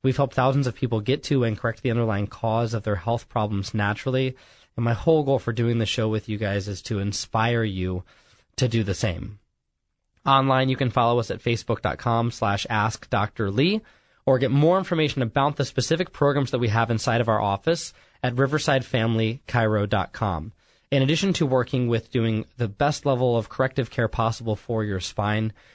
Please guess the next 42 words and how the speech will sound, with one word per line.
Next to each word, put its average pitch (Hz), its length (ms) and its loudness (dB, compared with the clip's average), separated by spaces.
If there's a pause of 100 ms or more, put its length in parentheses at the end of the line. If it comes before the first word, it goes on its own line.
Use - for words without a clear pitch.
(200)
we 135 160 4
incorporate 135 800 -2
the 113 80 -2
protocols 123 560 0
that 113 80 -4
we 110 80 0
do 110 80 -2
with 101 180 -4
every 156 220 0
person 139 320 -2
who 120 60 0
walks 110 340 -2
in 113 60 -4
our 95 120 -2
door 101 400 -2 (320)
to 127 160 0
include, 117 540 0 (320)
uh, 107 200 -2
nutrition 104 720 -2 (220)
and, 101 480 -2
and 101 340 -4 (380)
helping 131 360 0
you 120 120 2
understand 117 520 -2
what 110 180 -2
to 123 60 -8
eat, 110 220 -2
what 117 160 -2
not 113 200 -2
to 127 60 -10
eat, 101 220 -6
how 127 180 -4
to 120 80 -2
exercise 113 560 -4
properly, 98 440 -6
how 117 160 0
to 147 80 -2
prevent 131 260 0
injury 123 300 0
by 101 160 0
exercising 98 580 -4
properly. 110 560 -8